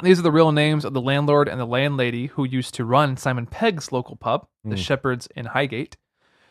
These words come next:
Speaker 1: John used to make toasted sandwiches for regulars, hence the reference to the Breville Outback, a joke that they make a few times in this movie.
Speaker 2: Right.
Speaker 1: Pegg and Nick Frost were regular attendees of the Shepherds Thursday night quiz,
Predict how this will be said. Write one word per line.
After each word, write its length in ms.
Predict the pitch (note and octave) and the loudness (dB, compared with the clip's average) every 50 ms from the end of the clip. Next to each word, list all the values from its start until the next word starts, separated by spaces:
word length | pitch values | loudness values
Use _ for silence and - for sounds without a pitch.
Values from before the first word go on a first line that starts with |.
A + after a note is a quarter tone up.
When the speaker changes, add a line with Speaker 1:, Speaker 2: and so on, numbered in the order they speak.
| _ _ _ | _ _ _
Speaker 1:
John 420 | - E3+ E3+ E3 E3+ F3 E3+ D#3+ - | 4 6 8 8 8 6 4 2 -2
used 300 | D#3 D3+ E3 D#3 - - | -2 -2 -2 -2 -2 -4
to 120 | - - C#3+ | -4 -4 -2
make 380 | C3 B2+ C#3+ D3+ C#3 - _ | 0 0 0 0 0 -4 _
toasted 440 | - - D#3+ D#3+ D3 - - C#3 B2+ | -6 -2 -2 -2 -2 -2 -6 -10 -8
sandwiches 560 | - - C#3 C#3 C#3+ D3 C#3 - - D3+ - | -6 -4 -2 -2 -2 -2 -2 -2 -4 -4 -4
for 140 | - - A#2+ | -4 -4 -2
regulars, 460 | A#2 C3 C3+ C#3+ C#3 C#3 C#3 C3+ - | -2 -2 -2 0 0 0 0 -2 -4
hence 240 | - C#3+ C#3 C3 - | -4 -4 -4 -4 -4
the 100 | - A#2+ | -4 -2
reference 400 | A#2 A#2+ A#2+ - - B2 A#2+ - | 0 0 0 -2 -4 -6 -6 -6
to 140 | - - A#2+ | -6 -6 -6
the 80 | A2 G#2 | -4 0
Breville 320 | B2 B2+ B2+ B2 A#2+ - | 0 0 0 0 -2 -2
Outback, 560 | - A2+ G#2 - A#2+ C#3+ C#3+ D3 D3 - - - - | -2 -2 -4 -2 2 4 4 4 4 0 -4 -18 -12
a 140 | D4 D#3 C3 | -6 -6 -4
joke 220 | - C3+ C3 B2 | 0 0 0 0
that 60 | C3 A#2+ | -2 -4
they 120 | A2+ A2 | -6 -6
make 260 | A2 A2 A2 G#2+ - - _ _ | -6 -6 -8 -10 -12 -20 _ _
a 100 | - C3 | -12 -12
few 220 | - - C3 B2 A#2 | -10 -8 -6 -6 -6
times 320 | - A2+ G#2+ G#2+ G#2+ - | -6 -6 -6 -6 -8 -10
in 60 | A2 | -12
this 120 | G#2+ - - | -14 -10 -6
movie. 280 | B2+ C#3+ D3 D3+ D#3 - _ _ _ - | -4 -2 -2 -4 -6 -8 _ _ _ 2
Speaker 2:
Right. 240 | G#2+ G#2 G#2 G#2 - - _ _ _ _ _ _ - | 4 6 6 4 2 -2 _ _ _ _ _ _ -2
Speaker 1:
Pegg 420 | - F#3 F#3 F#3 G3 F3+ D#3+ - - | 4 4 6 6 6 4 0 -4 -2
and 240 | D#3+ D3+ C#3+ C#3 C#3 | 0 2 2 2 2
Nick 200 | D3 D3 C#3 - | 0 -2 -2 -4
Frost 560 | - - D#3 D#3 D#3+ E3 D#3+ - - - - | 0 4 6 8 8 6 6 2 -4 -4 -2
were 100 | C#3 C3 | -2 2
regular 400 | C3+ D3+ D#3 D#3+ D#3+ D3+ C#3+ C3 | 2 2 2 2 2 0 0 0
attendees 640 | - - E3+ E3+ D#3+ C#3+ C3 B2 A#2 A2 - - | 0 -2 -2 -2 -2 -2 -2 -2 -2 -4 -6 -8
of 220 | - - A#2+ A#2+ B2 | -8 -8 -6 -6 -8
the 60 | B2 | -8
Shepherds 480 | - - C#3+ C3+ - C3+ B2 A#2+ - | -4 0 0 0 0 0 -2 -2 -4
Thursday 320 | - - C3 B2+ A#2+ - B2 | -4 -2 -2 -2 -2 -2 -4
night 220 | A#2+ A#2 A2+ - | -4 -4 -6 -6
quiz, 460 | - - F#3 G#3+ G3 D3 D3 D3+ - | -2 4 6 6 6 6 4 -2 -6